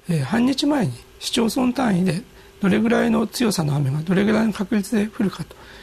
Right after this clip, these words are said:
いうところまで予測できるようにしたいと考えています。で、これがうまく実現できるようになると、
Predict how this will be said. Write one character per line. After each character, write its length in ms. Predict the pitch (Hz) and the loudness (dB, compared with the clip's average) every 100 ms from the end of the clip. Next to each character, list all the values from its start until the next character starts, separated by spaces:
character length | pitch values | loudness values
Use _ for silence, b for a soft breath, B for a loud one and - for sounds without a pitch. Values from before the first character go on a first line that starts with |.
| B 247 | B -2
い 60 | |
う 60 | 233 | 0
と 100 | 247 | 0
こ 100 | 247 | 0
ろ 60 | 233 | 2
ま 140 | 202 | 2
で 60 | 156 | 2
予 100 | 139 | 0
測 240 | 180 165 | -2 0
で 100 | 160 | -2
き 140 | - | 0
る 60 | 151 | -2
よ 80 | 135 | 0
う 20 | |
に 140 | 135 - | -4 -6
し 100 | - | -6
た 120 | 180 | -4
い 40 | 135 | -4
と 80 | |
考 120 | - 151 139 | -4 -2 -2
え 40 | |
て 120 | 135 143 | -4 -8
い 40 | |
ま 120 | 113 | -8
す。 140 | - - B B B | -12 -14 B B B
で、 100 | 226 | -4
こ 140 | - 262 | 0 0
れ 80 | |
が 200 | 269 262 | 2 2
う 80 | 311 | 2
ま 180 | 269 240 | 2 0
く 120 | 180 | -2
実 280 | 160 170 190 | -2 -2 2
現 100 | 180 | 2
で 100 | 180 | 2
き 100 | 190 | 0
る 80 | 175 | 0
よ 60 | 135 | 0
う 20 | |
に 80 | 135 | -2
な 80 | |
る 60 | 127 | -4
と、 240 | - 196 | -2 -2